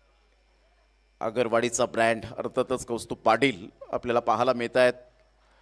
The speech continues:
अग्री प्रीमियर लीग नुकतीच पार पाडली गेली, त्यामध्ये सुद्धा नेट रन रेट, अ, गेली सहा ते सात सीझनचं आपण विचार केला तर definitely खूप चांगलं रेकॉर्ड त्यांच्या माध्यमातून. तर, अ,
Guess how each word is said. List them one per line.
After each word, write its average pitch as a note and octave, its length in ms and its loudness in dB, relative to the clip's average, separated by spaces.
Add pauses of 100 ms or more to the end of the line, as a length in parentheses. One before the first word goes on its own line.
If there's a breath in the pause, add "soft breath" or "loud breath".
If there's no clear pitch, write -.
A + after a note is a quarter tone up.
(880)
अग्री G#2+ 200 -8
प्रीमियर A#2 360 0
लीग A#2 180 -4
नुकतीच A#2 400 -10
पार A#2+ 200 2
पाडली A#2+ 280 -2
गेली, A#2+ 220 0
त्यामध्ये A#2+ 400 -2
सुद्धा A#2+ 260 -2
नेट A#2 320 -6
रन A2+ 200 -6
रेट, B2+ 280 -4
अ, A#2+ 220 6 (320)
गेली A#2+ 160 -6
सहा B2 300 0
ते C3 140 -8
सात C3 320 0 (200)
सीझनचं B2+ 640 -2 (400)
आपण B2 220 -6
विचार A#2 300 -4
केला B2 240 0
तर B2 280 -4
definitely A#2+ 560 -4
खूप B2 140 -12
चांगलं A#2 260 -6
रेकॉर्ड A2+ 360 -2
त्यांच्या A#2+ 280 -6
माध्यमातून. B2 580 -4
तर, B2 280 0
अ, A#2+ 200 4